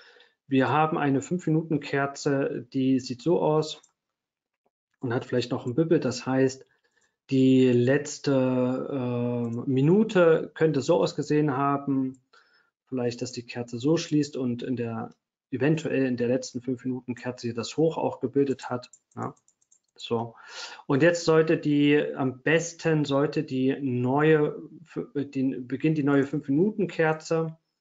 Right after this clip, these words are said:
Und da sollte für das Box-Setup die erste Minute so ausschauen, ja, der Markt würde jetzt hier eröffnen, die,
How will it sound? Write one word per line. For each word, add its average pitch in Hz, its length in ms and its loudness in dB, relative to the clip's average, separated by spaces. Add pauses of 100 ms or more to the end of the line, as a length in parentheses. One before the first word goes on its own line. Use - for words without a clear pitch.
(580)
Und 135 80 0
da 143 160 4
sollte 143 360 2
für - 100 -8
das 127 180 -6
Box-Setup 143 880 -4
die 127 120 -4
erste 139 400 -4
Minute 135 380 -2
so 151 180 0
ausschauen, 139 840 -2
ja, 131 220 -2
der 123 160 -6
Markt 120 240 -2
würde 120 160 -4
jetzt 120 160 -2
hier 123 240 -2
eröffnen, 160 720 0 (540)
die, 127 340 4